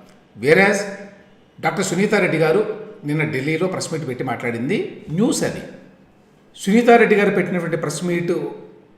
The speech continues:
వల్ల జరిగినటువంటి నష్టాన్ని, క్రియేట్ అయినటువంటి ఇంపాక్ట్ని డైల్యూట్ చేయడానికి, డిస్ట్రాక్ట్ చేయడానికి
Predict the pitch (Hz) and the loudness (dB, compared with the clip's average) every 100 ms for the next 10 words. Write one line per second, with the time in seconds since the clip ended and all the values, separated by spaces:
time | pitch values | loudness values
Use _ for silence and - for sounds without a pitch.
0 | - 120 147 175 156 - - - - - | -12 -4 2 2 2 -4 -12 -18 -20 -20
1 | _ _ _ _ _ - 160 190 190 170 | _ _ _ _ _ -4 0 4 4 2
2 | 165 147 131 - 185 175 165 139 - - | 0 -2 -2 2 2 2 0 -4 -8 -18
3 | - _ _ _ _ _ - 185 208 214 | -20 _ _ _ _ _ -6 4 10 12
4 | 208 175 170 156 160 151 151 190 180 175 | 12 6 4 0 0 -2 2 2 2 -2
5 | 160 - - - 143 165 208 226 208 175 | -4 -6 -14 -8 0 2 4 4 2 2
6 | 143 127 113 - 139 - - - - _ | 0 -2 -6 -8 -10 -12 -20 -20 -20 _
7 | _ _ _ - 185 147 - 196 202 196 | _ _ _ -16 -6 -6 0 2 2 2
8 | 170 143 123 117 135 131 | 2 2 0 -4 -8 -10